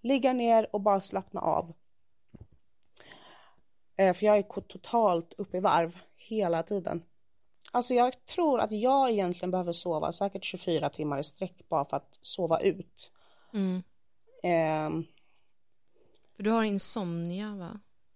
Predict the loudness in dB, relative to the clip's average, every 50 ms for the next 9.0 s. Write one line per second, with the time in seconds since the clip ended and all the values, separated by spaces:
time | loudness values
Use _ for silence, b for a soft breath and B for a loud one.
0 | _ -6 0 4 6 6 8 8 6 4 2 2 0 0 0 -2 -2 -4 -6 -6
1 | -8 -6 -4 -4 -4 -6 -8 _ _ _ _ _ _ _ _ _ -8 -2 0 0
2 | 0 0 -2 -4 -6 -6 -8 -10 -14 _ _ _ _ _ _ -8 -6 -4 -4 -2
3 | 0 0 0 2 2 4 4 4 4 2 2 0 0 0 -2 _ _ -6 -4 -4
4 | -2 0 0 0 0 0 -2 -2 -2 -2 -4 -6 -10 -6 -4 -2 -2 -2 -2 -4
5 | -8 _ _ _ _ _ _ _ _ _ _ _ _ -10 -6 -4 -4 -4 0 0
6 | 2 2 2 0 0 -2 -2 -2 2 4 4 4 4 2 -2 -2 -2 -2 0 2
7 | 4 4 6 6 4 4 0 -2 -6 -8 -8 -8 -8 -6 -6 -6 -6 -4 -4 -4
8 | -6 -6 -2 0 0 0 0 0 -2 -6 -6 -8 -8 -6 -4 -2 -2 -2 -2 -4